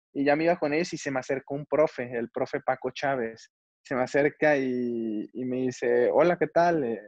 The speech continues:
Jürgen?" Y yo, "Sí", de que, y ya de que me dice, "Oye, ¿por qué estás tú en este torneo? ¿Estabas lesionado o estás agarrado ritmo?" Le dije, "No, pues es que casi no juego ni nada". Y no, "¿En serio? Que no sé qué". "Pues no, me gusta,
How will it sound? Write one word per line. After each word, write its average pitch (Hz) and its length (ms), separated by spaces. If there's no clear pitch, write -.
Jürgen?" 165 340
Y 120 140
yo, 117 120
"Sí", - 140
de 156 320
que, 117 120
y 131 160
ya 135 180
de 131 140
que 120 340
me 120 160
dice, 123 220
"Oye, 170 260
¿por 147 140
qué - 100
estás 160 200
tú 165 100
en 165 100
este 165 180
torneo? 139 480
¿Estabas 120 320
lesionado 135 800
o 120 140
estás - 220
agarrado 123 320
ritmo?" 135 200
Le 147 100
dije, 139 160
"No, 160 260
pues 143 180
es - 40
que - 80
casi 147 300
no 135 120
juego 139 460
ni 123 120
nada". 127 300
Y 127 40
no, 117 100
"¿En 135 160
serio? 151 340
Que 131 80
no 139 100
sé 143 200
qué". 151 200
"Pues 123 180
no, 135 220
me 131 160
gusta, 120 260